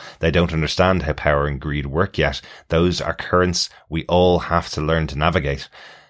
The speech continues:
Isildur is suffering from the particular delusion of youth that insists a person needs neither experience nor specific training to be trusted with important tasks and succeed in them.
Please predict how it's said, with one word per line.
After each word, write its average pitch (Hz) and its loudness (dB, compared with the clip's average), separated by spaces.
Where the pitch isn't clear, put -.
Isildur 107 4
is 107 2
suffering 107 2
from 95 0
the 87 -4
particular - -2
delusion 85 0
of 67 -2
youth 78 -2
that - -8
insists - -2
a 85 -6
person 80 -4
needs 85 0
neither 85 0
experience 101 0
nor 160 4
specific 135 -2
training 117 2
to 85 -6
be 82 0
trusted 80 -2
with 82 -2
important 76 -4
tasks 98 0
and 113 2
succeed 120 -2
in 92 2
them. 73 -2